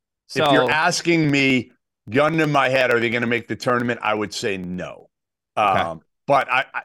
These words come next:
Speaker 1: obviously the portal's still humming here, and we don't know what they're gonna get out of the portal. Um, they have, you know, I don't know how much N I L they gave him, Caleb.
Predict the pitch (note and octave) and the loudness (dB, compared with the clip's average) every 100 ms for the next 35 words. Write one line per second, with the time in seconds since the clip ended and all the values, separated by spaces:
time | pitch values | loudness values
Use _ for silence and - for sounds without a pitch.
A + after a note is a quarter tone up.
0 | - C#3 C#3 B2+ A#2 B2 A2 G#2+ - B2+ | -4 0 0 -2 -2 -2 -2 -2 0 2
1 | A2+ G#2+ - G#2+ G2+ A2+ G2 F2+ F#2 F2+ | 2 0 -2 -2 -2 -2 -4 -8 -8 -8
2 | F2 F2 E2+ G#2 F2 B2 A#2+ G#2+ A2 G2+ | -8 -10 -12 -12 -2 0 0 -2 -2 0
3 | G#2 - F#2 G2 F2+ D#2 G#2 F#2+ - F#2+ | -2 -4 -8 -8 -10 -6 -4 -2 -4 -4
4 | F#2+ F2+ F2 - A2+ G2+ F#2 E2+ _ _ | -4 -6 -12 -8 -4 -2 -2 -4 _ _
5 | _ - G2+ G2 F#2 - A2+ A#2 C3+ A#2+ | _ -8 -4 -4 -6 -6 -4 0 0 -2
6 | F#2+ _ - F3+ A2 B2 B2+ A#2 B2 A2+ | -6 _ -8 -4 0 0 0 -2 -2 -4
7 | - B2 B2 A#2 A#2 G#2+ G2 A#2+ A2 G#2 | -6 -4 0 0 0 -2 -2 -4 -2 -6
8 | F2+ _ - C3 B2 G2 F#2 | -8 _ -6 -2 0 -2 -4